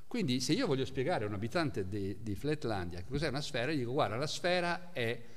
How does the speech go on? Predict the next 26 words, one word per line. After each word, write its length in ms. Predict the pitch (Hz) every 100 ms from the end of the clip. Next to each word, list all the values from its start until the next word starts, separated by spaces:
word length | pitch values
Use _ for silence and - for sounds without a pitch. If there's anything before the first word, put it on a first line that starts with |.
| - -
una 180 | 151 170
serie 300 | - 127 139
di 100 | 170
cerchi 380 | - 113 101 113
concentrici. 380 | 104 95 85 -
Tu 120 | 285
sei 400 | - 123 107 98 - - -
il 160 | 120 113
polo 320 | 165 107 101
sud 800 | - - 127 98 101 131 247 - - - - - - -
e 120 | 113
sei 200 | 135 113
qui, 320 | - 107 160 - -
poi 140 | - 127
c'è 120 | 110
un 80 | 95
altro 220 | 98 180
cerchio, 380 | - 214 208 127
un 80 | 107
altro 160 | 107
cerchio, 360 | 196 190 180 131
un 40 |
altro 180 | 107 98
cerchio." 220 | - - - - - - - -
Va 100 | 90
bene? 460 | 151 117 151 -